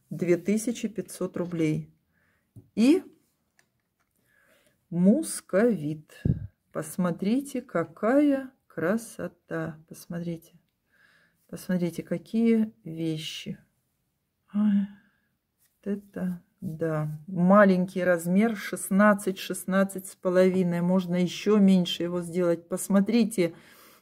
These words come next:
обладательницы, дюймовочки наши, посмотрите, пожалуйста.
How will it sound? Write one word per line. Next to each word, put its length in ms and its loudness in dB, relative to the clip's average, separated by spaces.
обладательницы, 1000 4
дюймовочки 840 6
наши, 420 4
посмотрите, 760 0
пожалуйста. 840 0